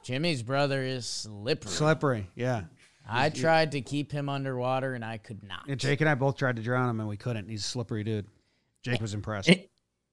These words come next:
Speaker 3: Angels take three
Speaker 1: Yes.
Speaker 3: of four from the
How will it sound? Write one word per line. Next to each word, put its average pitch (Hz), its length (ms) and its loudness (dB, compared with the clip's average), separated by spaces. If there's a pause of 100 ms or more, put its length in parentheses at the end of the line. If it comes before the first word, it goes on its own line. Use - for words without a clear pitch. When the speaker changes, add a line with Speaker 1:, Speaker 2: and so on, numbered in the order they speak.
(120)
Speaker 3:
Angels 185 400 12
take 165 280 10
three 156 320 8
Speaker 1:
Yes. 170 360 8
Speaker 3:
of 143 80 8
four 147 160 10
from 139 380 6
the 135 160 8